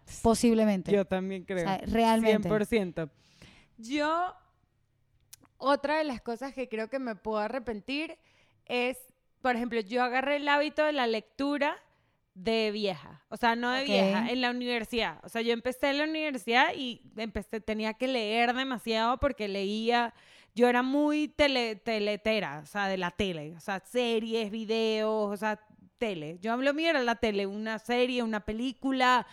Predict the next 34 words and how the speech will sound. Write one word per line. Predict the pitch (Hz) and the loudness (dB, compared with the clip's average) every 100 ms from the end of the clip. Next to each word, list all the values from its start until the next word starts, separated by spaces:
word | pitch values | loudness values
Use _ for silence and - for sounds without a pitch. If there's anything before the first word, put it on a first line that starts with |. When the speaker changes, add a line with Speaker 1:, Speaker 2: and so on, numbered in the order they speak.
| - - | -18 -20
Speaker 2:
o | - | 2
sea, | 233 - - - _ _ | 2 2 -6 -20 _ _
todo | 262 247 247 | 0 2 0
lo | 269 | -2
que | 262 | -4
quisieras. | 233 233 220 208 | -6 0 0 4
Resumen, | 247 247 311 302 302 | 4 4 2 2 2
te | 294 | 2
mandaban | 269 269 320 | 4 4 4
un | |
resumen | 330 359 359 349 | 0 0 0 2
del, | 359 349 - | 2 2 2
del | 285 262 | 2 4
colegio, | 254 277 392 427 415 | 4 4 4 2 0
yo | 277 | 2
veía | 247 240 | 4 4
una | 254 247 | 4 0
película | 247 226 214 240 240 | 0 -2 0 2 4
del | 254 | 2
resumen, | 240 226 233 202 175 160 - | 2 0 0 -4 -4 -10 -12
o | |
sea, | 202 214 | 0 2
del | 208 220 240 | 2 0 0
libro, | 233 190 165 135 _ _ | 0 0 -4 -10 _ _
o | |
sea, | 190 175 101 - - _ | -4 -4 -4 -16 -20 _
eso | 208 - | -8 0
era | 240 | 2
lo | 247 208 | 2 -4
mío. | 185 165 - _ _ _ _ _ _ _ _ _ - | -8 -14 -18 _ _ _ _ _ _ _ _ _ 0
Y | 302 | 4
en | 302 311 | 4 2
la | |
universidad | 302 294 302 302 349 330 349 | 0 0 0 0 2 4 2